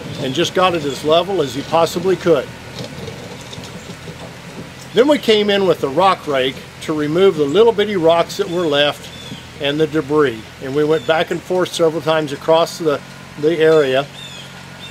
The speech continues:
And we picked up the rocks, and there were some roots and different things like that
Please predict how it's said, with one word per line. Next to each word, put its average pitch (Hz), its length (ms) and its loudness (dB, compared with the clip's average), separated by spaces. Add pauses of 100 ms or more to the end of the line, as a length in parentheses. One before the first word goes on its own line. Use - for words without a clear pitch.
(1200)
And 135 140 -6
we 135 80 -4
picked 127 300 -2
up - 100 2
the 147 140 -2
rocks, 165 460 2
and 143 60 -6
there 143 80 -2
were 151 80 0
some 147 280 -4
roots 156 420 4
and 135 80 -6
different 147 300 -2
things 147 200 0
like 139 260 0
that 147 260 2